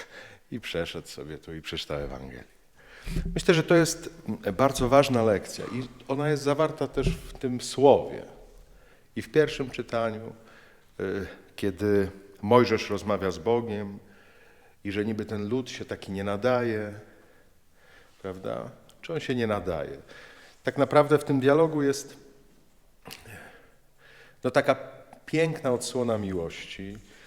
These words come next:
y, że Mojżesz mówi: „Przecież to jest twój lud, to jeżeli twój, to się nadaje”. I nawet jak Pan Bóg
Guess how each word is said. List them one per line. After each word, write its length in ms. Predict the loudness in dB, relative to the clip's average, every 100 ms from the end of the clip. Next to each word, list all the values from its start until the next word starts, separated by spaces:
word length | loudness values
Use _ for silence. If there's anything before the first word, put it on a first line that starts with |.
| -20 -20 -20 -16 -6
y, 240 | -2 -2
że 380 | -2 0 2 2 -4 -8
Mojżesz 340 | -8 -6 -8 -6
mówi: 300 | -6 -6 -6
„Przecież 420 | -8 -8 -10 -10
to 100 | -10
jest 180 | -10 -14
twój 360 | -10 -6 -6
lud, 400 | -6 -8 -12 -14
to 80 | -10
jeżeli 300 | -8 -6 -8
twój, 260 | -10 -10 -10
to 100 | -10
się 160 | -10
nadaje”. 440 | -8 -6 -6 -8 -12 -20 -20 -18 -18 -18 -20 -20 -20 -20 _ _ _ -20 _ _ _ _ -20 -20 -20 _ _ _ _ -8
I 60 | -2
nawet 320 | 0 0 0
jak 420 | 0 -2 -8 -2
Pan 200 | 0 0
Bóg 220 | 0 -4